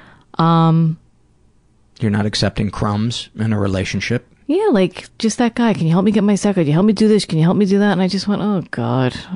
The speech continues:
Speaker 1: You know, can't I just get someone a nine-to-five job?"
Speaker 2: <laughs>
Speaker 1: But I just was, <laughs> you know, I, but I immediately backed off from that. I'm like, "I can't," you know? And I just hope, I really just hope I don't go to that other end where I'm trying to take care of them and, "Oh, they're so hot." I don't, I don't think I would do that.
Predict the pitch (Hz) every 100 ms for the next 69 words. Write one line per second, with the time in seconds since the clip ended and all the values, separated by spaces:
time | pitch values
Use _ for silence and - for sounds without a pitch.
0 | - - 196 208 196 - 226 233 208 196
1 | 180 180 175 165 143 147 147 147 147 143
2 | - 135 135 135 - - - - 131 -
3 | - - 220 220 214 240 214 240 - -
4 | - - - - - - - - 285 240
5 | 208 - - 196 190 196 208 208 170 170
6 | 160 196 185 - 175 175 170 165 160 -
7 | 160 156 - 151 143 156 160 160 170 180
8 | - - - - 208 233 240 - - 254
9 | 208 - 151 156 160 170 175 180 185 175
10 | 175 175 165 - 156 156 156 151 151 151
11 | 151 - 151 139 135 139 - 123 113 117
12 | - 175 180 180 170 165 165 156 131 -
13 | 160 143 - 131 127 156 165 165 - 180
14 | 190 - 202 202 196 170 160 151 135 127